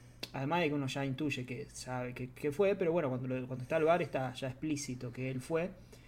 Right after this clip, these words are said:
Eh, eh, distinto hubiese sido si la película eso lo planteaba como, como, "No, este es un tipo", y, y, no sé, y súper convencido, y sobre el final nos enteramos, nos enteráramos de que fue.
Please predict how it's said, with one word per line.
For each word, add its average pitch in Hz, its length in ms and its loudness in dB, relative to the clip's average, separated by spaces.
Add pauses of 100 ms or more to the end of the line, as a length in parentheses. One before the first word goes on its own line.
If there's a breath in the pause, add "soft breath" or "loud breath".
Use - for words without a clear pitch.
(300 soft breath)
Eh, 123 540 -6 (120)
eh, 151 220 -8 (300)
distinto 240 480 2
hubiese 196 220 6
sido 214 220 4
si 185 100 -2
la 156 120 2
película 185 480 4
eso 175 200 -2
lo 151 120 0
planteaba 156 520 2
como, 131 640 -2 (600)
como, 127 240 -6
"No, 185 220 2
este 143 160 -8
es 139 120 -10
un 127 160 -6
tipo", 156 640 -2
y, - 40 -12
y, - 840 -12 (260)
no 127 60 -12
sé, 160 200 0
y 135 320 -6
súper 180 380 2
convencido, 156 760 4
y 156 100 -6
sobre 156 240 2
el 135 100 0
final 175 400 2
nos 131 140 -2
enteramos, 131 580 0
nos 131 200 -6
enteráramos 131 540 -2
de 131 60 -4
que 131 100 -4
fue. 151 340 2